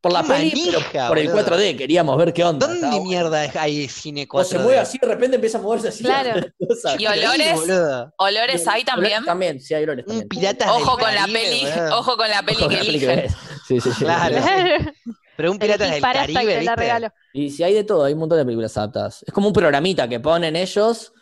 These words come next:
Speaker 1: con la peli ahí en tres D y
Speaker 2: ¿En qué cine fue?
Speaker 1: El cine acá en La Plata es el único cuatro D que hay, que es el Cinema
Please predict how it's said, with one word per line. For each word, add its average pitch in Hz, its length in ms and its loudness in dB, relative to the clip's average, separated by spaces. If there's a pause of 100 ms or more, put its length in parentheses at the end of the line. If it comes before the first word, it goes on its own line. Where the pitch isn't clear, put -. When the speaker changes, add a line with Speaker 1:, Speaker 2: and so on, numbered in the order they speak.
(260)
Speaker 1:
con 131 160 -2
la 123 160 -2
peli 156 240 0
ahí 147 140 0
en 147 80 -6
tres 131 160 -4
D 165 200 2
y 165 240 -4
Speaker 2:
¿En 147 120 -8
qué 175 120 -4
cine 170 260 -6
fue? 123 240 -8 (840)
Speaker 1:
El 143 80 -8
cine 247 200 0
acá 220 100 2
en 240 40 6
La 202 100 4
Plata 233 220 2
es 202 40 4
el 190 60 -4
único 190 240 0
cuatro 185 260 0
D 175 140 2
que 127 100 -6
hay, 110 260 -6 (100)
que 143 80 -4
es 139 120 -6
el 131 180 -4
Cinema 120 1400 -6